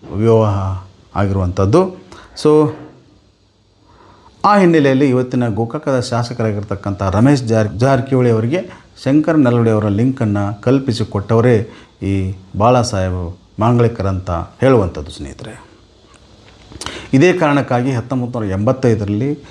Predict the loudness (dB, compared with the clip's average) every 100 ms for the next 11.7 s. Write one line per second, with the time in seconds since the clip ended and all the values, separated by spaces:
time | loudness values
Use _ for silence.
0 | 0 2 2 0 2 0 0 -2 -2 -2
1 | -4 2 2 2 0 -4 -4 -2 0 -2
2 | -2 -6 -6 -6 -4 -4 -4 -6 -20 -10
3 | 0 2 2 0 -8 -6 -4 -4 -4 -4
4 | -4 -2 0 0 -2 -16 -2 -2 -2 -4
5 | -4 -6 -10 -10 -12 -12 -12 -14 -16 -20
6 | -12 -2 0 2 2 2 4 4 0 -4
7 | -20 -20 _ -12 -6 -4 -2 0 2 4
8 | 4 2 -2 -2 -4 -4 -6 -6 -10 -16
9 | _ _ -12 -8 0 0 0 -4 -6 -4
10 | -2 -2 -4 -4 -6 -8 -8 -6 -4 -4
11 | 0 0 2 0 2 -2